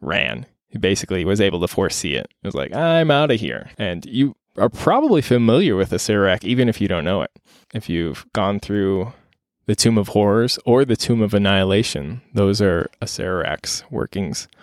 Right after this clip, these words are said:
Or even if not, the cover of the fifth edition Dungeon Master's Guide, that's Acererak right there on the cover of that.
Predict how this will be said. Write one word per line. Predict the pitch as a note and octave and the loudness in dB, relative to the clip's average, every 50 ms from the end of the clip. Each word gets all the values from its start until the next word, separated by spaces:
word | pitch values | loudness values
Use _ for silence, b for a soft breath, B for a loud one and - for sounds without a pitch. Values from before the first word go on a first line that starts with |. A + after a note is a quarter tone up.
| B B B B B _ | B B B B B _
Or | B2 B2 B2 | 0 0 0
even | A#2 D#3+ E3+ F3 F3+ D3 | 2 0 0 0 0 -2
if | B2 - | -2 -4
not, | - A#2+ C3+ E3 C3 F#2 - _ _ _ _ _ _ _ - | -2 0 0 0 0 -2 -6 _ _ _ _ _ _ _ -10
the | - A#2 A2+ | -4 -4 -4
cover | - - - C3 D3 E3 E3 | -2 2 2 2 2 2 0
of | - - B2 A#2 | 2 0 2 2
the | B2+ | 0
fifth | - - - B2+ C3 - | 0 2 0 0 2 2
edition | C3+ A2+ G#2+ A2 G#2+ - - G#2+ G#2 G2+ G2+ G2 G#2+ B2 C#3 - _ | 0 2 2 2 2 0 -2 -2 0 0 -2 -2 -4 -8 -12 -6 _
Dungeon | G#2+ A2 A#2 A#2+ B2 B2 | 2 2 2 4 2 2
Master's | B2 C3+ - - C#3+ C3+ D3 | 0 0 -2 -2 -4 -4 -2
Guide, | - C#3 D#3 F3+ F#3+ G3 F3+ - _ - | -2 -2 0 -2 -2 -4 -6 -10 _ -6
that's | - B2+ C#3 - | -4 -4 -4 -4
Acererak | B2 - - D3 C3 A2 F2 C#2+ - - - _ _ _ | -4 -2 0 2 2 2 2 0 -2 -4 -12 _ _ _
right | G#2+ A2 G2+ - | -4 -4 -2 -2
there | G#2 G2+ G2 | -2 0 0
on | G2 F2 F#2+ | -2 -4 -6
the | G2 | -6
cover | - F2+ F#2+ F#2+ F#2 | -6 -6 -4 -4 -4
of | D#2 C#2 | -4 -4
that. | C2+ C2 - | -4 -6 -8